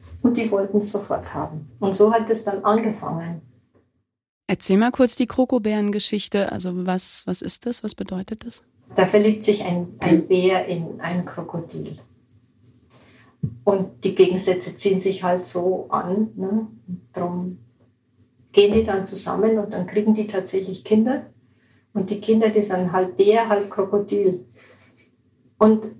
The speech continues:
Speaker 1: im Laufe der Zeit merken sie halt, die Eltern, dass das Zusammenleben schwierig ist, weil sie so verschieden sind. Der Bär, der will in einer dunklen Höhle, äh, wohnen und die, das Krokodil will im Wasser,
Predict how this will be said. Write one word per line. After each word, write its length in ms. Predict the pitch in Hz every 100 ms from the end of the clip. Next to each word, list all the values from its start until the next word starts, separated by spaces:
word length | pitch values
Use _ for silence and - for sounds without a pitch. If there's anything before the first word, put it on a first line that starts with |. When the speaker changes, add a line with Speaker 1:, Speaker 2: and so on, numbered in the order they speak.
| _ _ _ _ _ _ _ _ _ _ -
Speaker 1:
im 160 | 226
Laufe 400 | 214 208 254 -
der 220 | 214 208
Zeit 320 | 208 190 202 208
merken 340 | 208 214 220
sie 200 | 214 208
halt, 440 | 196 202 208 -
die 120 | - -
Eltern, 600 | 185 190 220 220 220 - - _ _ -
dass 320 | - 196 -
das 140 | 208 -
Zusammenleben 640 | 214 180 190 214 208 214
schwierig 520 | 226 - 233 247 - -
ist, 200 | - -
weil 80 | 160
sie 120 | -
so 160 | -
verschieden 500 | 190 202 - 226 226
sind. 360 | - - 151 156
Der 60 | 165
Bär, 360 | - 175 190
der 160 | 185 175
will 120 | 170
in 160 | 175 170
einer 260 | 160 165
dunklen 720 | 160 190 190 - 175 170 175
Höhle, 260 | 165 214 226
äh, 840 | 226 226 220 208 202 202 202 - 196
wohnen 480 | 220 233 247 214
und 260 | 202 185 -
die, 220 | 190 190 - - - - _
das 140 | - -
Krokodil 600 | 190 185 202 214 214 208
will 300 | 190 180 180
im 180 | 196 180
Wasser, 640 | 190 208 - 226 226 208